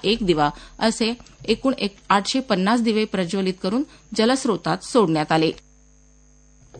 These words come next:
शारीरिक आणि मानसिक स्वास्थ्य जपणूक, जलदेवतेची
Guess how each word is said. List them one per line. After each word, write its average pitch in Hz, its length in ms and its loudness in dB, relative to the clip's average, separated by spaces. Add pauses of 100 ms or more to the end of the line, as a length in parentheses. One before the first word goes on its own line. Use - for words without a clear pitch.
(720)
शारीरिक 285 500 0
आणि 277 120 0
मानसिक 196 440 -2
स्वास्थ्य 196 380 -2
जपणूक, 220 500 -2
जलदेवतेची 170 680 -4